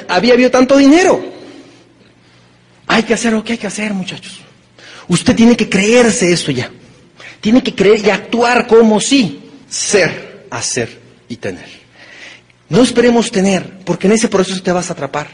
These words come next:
por años y años y años. Tenemos que tomar esa decisión y seguir consistentemente como si ya los ganáramos.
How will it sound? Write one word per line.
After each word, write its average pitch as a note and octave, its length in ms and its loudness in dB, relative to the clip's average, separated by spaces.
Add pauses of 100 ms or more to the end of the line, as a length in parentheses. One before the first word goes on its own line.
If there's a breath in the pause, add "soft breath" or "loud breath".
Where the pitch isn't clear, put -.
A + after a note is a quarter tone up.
(340)
por B2 180 -6
años C#3+ 440 -14 (120)
y A2 120 -14
años A2+ 400 -16 (120)
y A2+ 80 -16
años. - 360 -18 (380 loud breath)
Tenemos C#3 400 -6
que C#3 80 -10
tomar C3 260 -8
esa C3+ 220 -8
decisión B3+ 640 -4 (440 loud breath)
y F#3 120 -4
seguir - 960 0
consistentemente G#3+ 880 0
como F#3+ 220 -2
si D#3+ 120 -8
ya G#3+ 160 0
los G3 180 2
ganáramos. - 640 -8